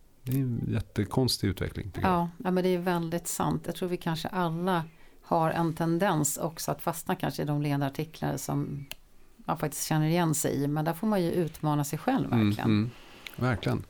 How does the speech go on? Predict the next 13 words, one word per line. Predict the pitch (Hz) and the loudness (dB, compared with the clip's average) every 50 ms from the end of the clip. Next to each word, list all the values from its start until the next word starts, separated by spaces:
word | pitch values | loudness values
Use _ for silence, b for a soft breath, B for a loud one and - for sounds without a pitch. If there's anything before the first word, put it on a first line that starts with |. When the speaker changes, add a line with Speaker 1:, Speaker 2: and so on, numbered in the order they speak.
| - - - | -14 -12 -4
Speaker 2:
Genom | - 175 170 170 170 | 0 2 2 2 2
att | 160 165 | 2 2
kanske | 165 156 - 175 | 0 0 2 2
läsa | 170 165 156 147 - - - 165 | 2 2 2 2 2 0 0 0
en, | 156 147 147 - | 0 0 -2 -2
en | - - 170 160 151 | -2 0 0 0 0
bredd, | 156 165 165 165 175 180 202 196 - 226 226 220 B B B B - - - | 0 0 2 2 2 0 -2 -2 -2 0 0 -2 B B B B -20 -14 -8
till | 180 180 | -6 -4
exempel. | - - 180 170 165 - 185 180 | -2 -2 -2 -2 -2 -2 0 0
Men | 180 180 175 | 0 0 0
det | 190 208 | 2 0
är | 220 | 0
också | 214 220 - - - 254 285 | 0 -2 -2 0 2 2 2